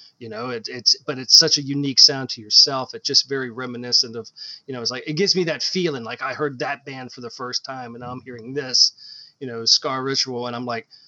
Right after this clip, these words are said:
"I, I like this. This is good. This is good. I got, this is the same feeling I got the first time I heard this band. This is very cool,"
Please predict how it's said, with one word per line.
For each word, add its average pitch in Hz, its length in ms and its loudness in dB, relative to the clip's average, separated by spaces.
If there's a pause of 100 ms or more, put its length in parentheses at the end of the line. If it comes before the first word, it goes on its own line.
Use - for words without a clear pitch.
(500)
"I, 147 300 0
I 139 120 -2
like 131 400 0
this. 98 280 6
This - 200 6
is 180 160 6
good. 233 420 0
This 123 220 4
is 170 140 2
good. 233 240 -8
I 113 120 -10
got, 139 180 -8
this 135 140 0
is 160 100 -2
the 180 100 -2
same 143 280 0
feeling 160 340 -4
I 165 80 -2
got 175 240 -4
the 170 100 -8
first 185 280 -2
time 185 180 -4
I 190 140 -2
heard 202 240 -2
this 277 200 4
band. 113 380 -6
This - 180 2
is 170 100 0
very 156 280 -4
cool," - 480 -6